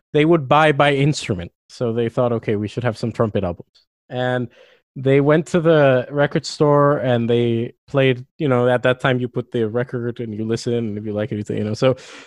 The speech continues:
they listened to the Maurice Andre records, which is what the person recommended, and they just thought that they sounded terribly dated. You know, it was like that era with the <laughs> midi synthesizer <laughs> and stuff. So there was this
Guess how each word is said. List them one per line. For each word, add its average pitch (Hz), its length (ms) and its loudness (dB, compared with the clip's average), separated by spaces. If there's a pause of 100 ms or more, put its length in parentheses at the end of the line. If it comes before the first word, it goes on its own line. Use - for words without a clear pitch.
(120)
they 160 120 4
listened 160 340 0
to 185 80 2
the 175 40 4
Maurice 151 380 4
Andre 147 300 4
records, 120 400 0
which 120 180 -2
is 117 100 -2
what 123 140 2
the 117 80 -2
person 131 340 -2
recommended, 170 520 -2
and 143 120 2
they 135 120 4
just 139 220 -4
thought 156 240 0
that 120 120 -4
they 127 140 2
sounded 127 320 0
terribly 131 400 0
dated. 107 400 -2
You 104 100 -4
know, 107 100 -2
it 107 60 -2
was 110 180 -6
like 113 180 -4
that 110 160 -4
era 110 280 -2
with 107 220 -6 (100)
the 98 260 -8 (500)
<laughs> - 400 -20
midi 131 380 0
synthesizer 160 1040 -2
<laughs> - 40 -16
and 240 200 -6
stuff. - 800 -12
So 165 600 4 (100)
there 156 320 4
was 147 300 6
this - 560 0